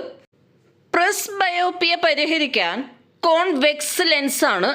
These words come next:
ഉപയോഗിക്കുന്നത്. അസ്റ്റിഗ്മാറ്റിസം,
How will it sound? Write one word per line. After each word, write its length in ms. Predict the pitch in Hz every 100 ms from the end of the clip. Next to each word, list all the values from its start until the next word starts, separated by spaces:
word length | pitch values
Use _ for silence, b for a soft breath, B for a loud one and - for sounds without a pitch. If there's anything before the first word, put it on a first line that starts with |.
| - 320
ഉപയോഗിക്കുന്നത്. 720 | 339 302 262 202 160 123 120 - _ _ _ B B B 302 320
അസ്റ്റിഗ്മാറ്റിസം, 1120 | - - 427 427 415 381 349 359 339 339